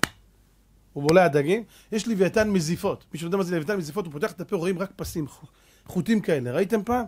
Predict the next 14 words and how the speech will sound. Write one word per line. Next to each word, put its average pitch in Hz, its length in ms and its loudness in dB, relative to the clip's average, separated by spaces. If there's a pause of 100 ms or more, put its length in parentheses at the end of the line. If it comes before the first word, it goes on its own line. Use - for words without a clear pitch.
(380)
אתם 185 100 -2
יודעים 185 200 0
מה 208 60 2
הוא 214 180 2
אוכל, 208 340 -4
ה-, 185 600 -4
היצור 180 500 0
הזה? 208 180 -2 (2500)
פלנקטון. 196 580 2
שמעתם 214 320 2
פעם 233 140 0
על 220 60 4
מושג 220 320 0
פלנקטון? 262 400 0